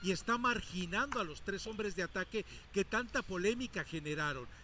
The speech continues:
Ahora, una pregunta que yo les hago. ¿Tiene mejor plantel Argentina?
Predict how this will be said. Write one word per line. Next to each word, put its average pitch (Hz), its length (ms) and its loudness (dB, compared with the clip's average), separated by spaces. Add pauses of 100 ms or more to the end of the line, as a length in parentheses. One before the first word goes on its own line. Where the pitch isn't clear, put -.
(120)
Ahora, 160 300 4
una 180 200 2
pregunta 180 420 -2
que 156 120 -4
yo 170 120 -2
les 175 200 -2
hago. 180 260 0 (1600)
¿Tiene 220 280 4
mejor 180 280 -2
plantel 170 360 -2
Argentina? 160 580 -6